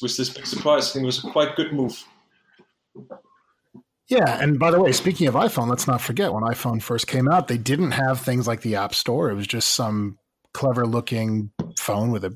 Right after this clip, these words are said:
Speaker 2: really pretty screen, and everybody said, "Oh, well, this is never gonna compete with the likes of Nokia." It never occurred to many people that it was gonna be so much more besides. And same thing with Tesla, and I think potentially if Sony decided actually to produce a car, same thing there.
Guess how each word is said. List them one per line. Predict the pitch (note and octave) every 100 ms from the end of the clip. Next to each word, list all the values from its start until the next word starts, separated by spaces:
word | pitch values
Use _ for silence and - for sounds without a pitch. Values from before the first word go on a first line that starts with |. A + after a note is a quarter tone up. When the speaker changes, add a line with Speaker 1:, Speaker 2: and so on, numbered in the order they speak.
| -
Speaker 2:
really | A2 G#2
pretty | - A#2
screen, | A2 - - A#2+
and | C#3
everybody | A2 A#2 A2+ G#2+
said, | - A#2
"Oh, | A#2+
well, | A2
this | A2 -
is | G#2+
never | A#2+ A#2
gonna | A2+ G#2+ G2+
compete | - G#2 B2
with | A#2
the | A2+
likes | A2 A2 -
of | G#2
Nokia." | G#2+ A2+ D#3+ A2+
It |
never | A#2 A2
occurred | G#2+ - E3+ G3+
to | D3
many | A#2+ A2+ G#2+
people | A2 G#2 A2+
that | A2
it | A2
was | A2+ -
gonna | A#2
be | G#2+ A#2
so | - C3
much | B2+ A2+ -
more | A2+ A2
besides. | G#2 - C#3+ G2+ F#2 A#2
And | G#2+ - - - -
same | - D3+ C#3
thing | C#3+ C3+
with | B2
Tesla, | A#2+ A#2+ - C#3
and | A2+
I |
think | G#2+ A#2
potentially | - - C3+ C3+ B2+ A2+
if | A2
Sony | B2+ A#2+ A2
decided | A2 A#2+ A#2+ -
actually | C3 C#3+ - C3
to | A#2+
produce | - A#2 A2+
a | -
car, | A2+ A2+ A#2+
same | B2+ A#2
thing | A#2 A2+ A#2+
there. | D#3+ G2+